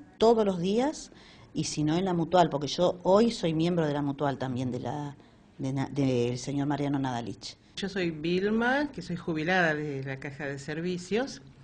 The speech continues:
Speaker 2: y presidenta de la, eh, secretaria de la presidenta. En cuanto, el día es del siete de julio, en cuanto al horario, es algo que está pendiente, porque aún todavía no se han reunido los dos apoderados de cada lista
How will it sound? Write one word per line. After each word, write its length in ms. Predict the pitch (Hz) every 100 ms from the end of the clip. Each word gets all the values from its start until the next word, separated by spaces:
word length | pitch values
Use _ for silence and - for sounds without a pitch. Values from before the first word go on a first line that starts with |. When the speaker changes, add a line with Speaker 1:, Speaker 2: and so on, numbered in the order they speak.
| - - -
Speaker 2:
y 240 | 156 180
presidenta 720 | 214 220 151 143 147 151 156 143
de 100 | 131
la, 100 | 110
eh, 280 | 147 139 131
secretaria 540 | 143 147 143 170 170
de 100 | 147
la 100 | 135
presidenta. 840 | - 135 - 135 120 120 117 123 - - - - - - -
En 200 | 175 180
cuanto, 680 | 180 170 170 170 165 160 160
el 180 | 160 170
día 160 | 226
es 60 | 208
del 140 | 170
siete 280 | - 170 170
de 120 | 170
julio, 400 | 170 233 226 226
en 100 | 202
cuanto 240 | 196 185 180
al 120 | 180
horario, 480 | 185 220 196 190 185
es 260 | 180 -
algo 180 | 170 170
que 60 | 165
está 240 | 175 175
pendiente, 760 | 170 175 196 185 160 165 214 220 - -
porque 260 | - 156 175
aún 260 | 165 180 190
todavía 360 | 175 160 170
no 120 | 180
se 140 | 180 175
han 140 | 175
reunido 460 | 170 165 202 190 156
los 140 | 151
dos 200 | 151 160
apoderados 580 | 156 147 147 156 165 151
de 80 | 151
cada 300 | 165 175 180
lista 480 | 170 175 - 226